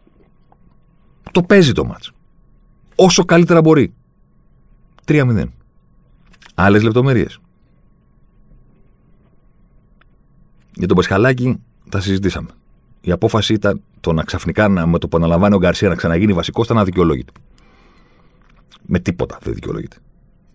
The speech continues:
Δηλαδή, παλεύει με τον Τζιντότα ποιος είναι ο χειρότερος πρωτα-, του πρωταθλήματος.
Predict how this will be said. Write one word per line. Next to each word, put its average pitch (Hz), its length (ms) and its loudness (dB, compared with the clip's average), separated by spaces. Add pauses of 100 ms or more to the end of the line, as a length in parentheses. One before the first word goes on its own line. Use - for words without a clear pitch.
(300)
Δηλαδή, 76 240 -2 (120)
παλεύει 101 400 4
με 104 100 2
τον 92 120 2
Τζιντότα 101 320 0
ποιος 113 160 -4
είναι 117 100 -2
ο - 20 -2
χειρότερος 107 280 -2
πρωτα-, 98 320 0
του 92 80 -6
πρωταθλήματος. 87 580 -2